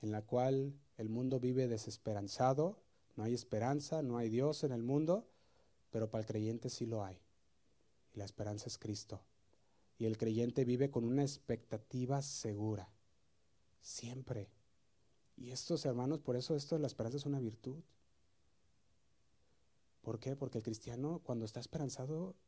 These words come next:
vive un día a, a la vez. No se preocupa, no se afana por lo que viene el día de mañana, porque sabe que su Señor suplirá todas sus necesidades. El Señor dice, "Si yo suplo los pajaritos, que no supla los tuyos.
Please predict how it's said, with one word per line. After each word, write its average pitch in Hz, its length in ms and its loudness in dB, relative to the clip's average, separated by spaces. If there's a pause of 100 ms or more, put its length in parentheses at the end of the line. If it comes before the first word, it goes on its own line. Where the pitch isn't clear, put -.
(540)
vive 156 520 -4 (420)
un 135 260 0
día 156 440 4
a, 113 260 -2
a - 800 -16
la 104 100 0
vez. 139 420 0 (1160)
No 120 80 -2
se 160 100 0
preocupa, 139 480 2
no 160 120 2
se 175 100 0
afana 147 380 -2
por 135 160 0
lo 117 160 0
que 110 120 -2
viene 120 280 0
el 147 60 0
día 139 120 2
de 139 80 2
mañana, 117 500 -2 (440)
porque 113 240 -6
sabe 110 280 -4
que 131 100 -2
su 120 80 -4
Señor 110 300 -6
suplirá 110 380 -2
todas 123 260 -6
sus 113 160 -10
necesidades. 104 840 -8 (460)
El - 80 -20
Señor 110 160 -2
dice, 123 200 -2
"Si 110 140 -2
yo 110 80 0
suplo 127 260 -2
los 120 160 0
pajaritos, 120 520 -4
que 110 80 -4
no 101 120 -6
supla 117 300 -6
los 104 180 -6
tuyos. 123 520 -2